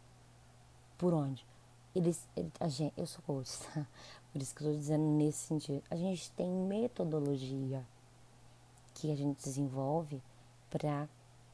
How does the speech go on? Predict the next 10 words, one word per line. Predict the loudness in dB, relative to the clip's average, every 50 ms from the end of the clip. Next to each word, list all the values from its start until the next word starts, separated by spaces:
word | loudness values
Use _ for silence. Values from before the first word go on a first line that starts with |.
| -8 -4
competência | -2 2 2 2 2 4 2 2 2 0 -2 -4 -6 -6 -8 -18 -4 0
comportamentais, | 2 2 2 2 0 -4 -4 -2 -2 -2 -2 -2 -2 -2 -2 -2 -2 -2 -2 -4 -8 -10 -16 -20 -20 -20 -20 -20 -14
que | -10 -6 -2
vai | 0 2 2 2
permitir | 2 4 4 4 4 2 0 -4 -4 -2 0 2 2 0 0 -4 -8 -20 -20 -20 -10
que | -6 -2
você | 0 0 0 0 0 -2 0 0
enxergue | 0 0 0 -2 -2 -2 -2 -2 -2 -4
o | -6
futuro | -8 -8 -4 0 4 6 6 6 6 4 2